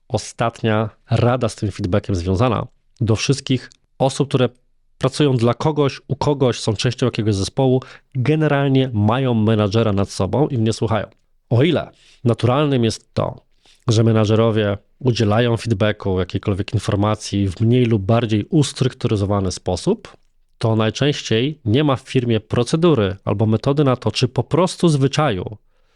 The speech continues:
żeby to specjaliści, członkowie zespołu feedbackowali tę osobę wyżej. A nikt nie jest idealny i co więcej, i powiem to nawet z własnego doświadczenia i z moich własnych potrzeb,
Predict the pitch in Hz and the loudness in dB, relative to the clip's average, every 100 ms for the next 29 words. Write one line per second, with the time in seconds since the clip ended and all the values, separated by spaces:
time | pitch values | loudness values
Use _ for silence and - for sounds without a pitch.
0 | _ - 98 - 90 - 135 151 180 160 | _ -4 -2 -2 -4 -2 -2 0 0 0
1 | - - 139 139 104 95 110 110 107 - | -2 -4 -4 -4 -6 -2 0 0 -2 -2
2 | 117 123 147 - - - 113 107 - 104 | 0 0 -4 -12 -8 -4 -2 -2 -2 0
3 | 117 110 104 92 - 92 87 82 - - | 0 0 -2 -2 -2 -4 -4 -4 -6 -8
4 | _ _ _ _ _ _ - 107 143 143 | _ _ _ _ _ _ -4 0 0 2
5 | 143 135 127 120 107 98 110 175 - - | 0 2 0 0 0 0 0 -2 -8 -10
6 | 113 _ _ - 143 165 156 101 - 101 | -10 _ _ -4 0 0 0 -4 -4 -2
7 | 107 107 117 113 110 104 107 117 180 202 | -2 0 0 2 2 0 0 0 0 2
8 | 120 98 104 107 110 - 104 92 98 117 | 0 -2 -4 -4 -4 -2 -2 -2 -2 -4
9 | 95 135 185 139 151 175 - 180 - - | -2 0 0 0 -2 -4 -2 -4 -2 -6
10 | 151 | -8